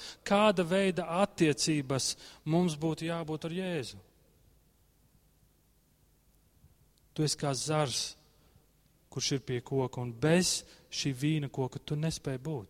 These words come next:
tu nespēj eksistēt, tu nespēj dzīvot. Būt kristietim nozīmē nest augļus. Būt kristietim nozīmē nest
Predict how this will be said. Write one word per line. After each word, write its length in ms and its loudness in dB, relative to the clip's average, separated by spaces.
tu 100 -8
nespēj 520 -4
eksistēt, 520 -4
tu 100 -2
nespēj 360 0
dzīvot. 460 -2
Būt 240 12
kristietim 800 4
nozīmē 560 0
nest 280 2
augļus. 680 2
Būt 160 -4
kristietim 640 -4
nozīmē 560 -4
nest 460 -4